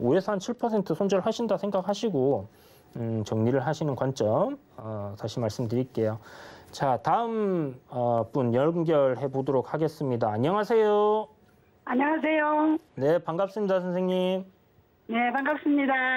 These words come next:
Speaker 1: 네, 어떤 종목 궁금하세요?
Speaker 2: 플래티어.
Speaker 1: 플래티어요?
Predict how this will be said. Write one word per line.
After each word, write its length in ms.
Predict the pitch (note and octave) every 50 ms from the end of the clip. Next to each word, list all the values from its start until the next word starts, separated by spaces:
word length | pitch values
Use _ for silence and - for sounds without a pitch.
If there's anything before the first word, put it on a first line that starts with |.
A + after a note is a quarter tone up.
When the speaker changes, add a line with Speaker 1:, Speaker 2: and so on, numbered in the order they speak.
| B3+ B3+ B3+ - _ _ -
Speaker 1:
네, 160 | C3 C3 C3
어떤 340 | - A2 A2+ G#2+ - C4+ C4+
종목 280 | D4 C#4+ D4 D4 C4+ C#4
궁금하세요? 1040 | C4+ C4 B3 C4+ C4 B3+ B3+ B3+ C4 B3 A3+ F3+ D#3 D3+ D#3 E3 F3+ G3+ A3 G#3+ - - - - - _ _ _ _ _ _ _ _ _ _ _ _ _ _ _ _ _ _ _ _ _ _ _ _ _ -
Speaker 2:
플래티어. 640 | - C#4 D#4 E4+ E4+ F4 - F#4 F#4 D#4+ B3 - A2+ - _ _ _ _ _ _ _ _ _ _ _ _ _ _ -
Speaker 1:
플래티어요? 960 | - - E3+ E3 E3+ F#3+ F#3+ F#3+ - G#3 F3+ D3 A#2+ A#2 B2 B2 A2+ G2+ G2+